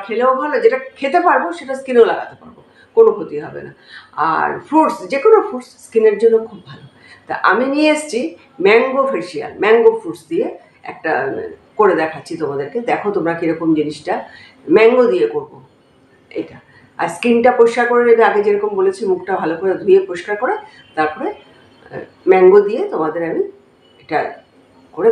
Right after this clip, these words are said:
দেখাচ্ছি। এই টিপসটা দেখো কেমন লাগে তোমাদের স্কিনের জন্য। দেখো কীরকম স্কিনটা কেমন হয়,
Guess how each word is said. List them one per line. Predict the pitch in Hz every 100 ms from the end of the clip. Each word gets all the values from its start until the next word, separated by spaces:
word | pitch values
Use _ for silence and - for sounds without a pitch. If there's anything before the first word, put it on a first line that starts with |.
| 220
দেখাচ্ছি। | - 156 - 254 311 _ _ 139
এই | 143
টিপসটা | 156 - 185 151
দেখো | 156 208
কেমন | 165 156 160
লাগে | 170 226
তোমাদের | 190 170 202
স্কিনের | - 214 285 247
জন্য। | 220 196 175
দেখো | 165 185
কীরকম | 185 185 226
স্কিনটা | - 170 175 196
কেমন | 180 196 180
হয়, | 160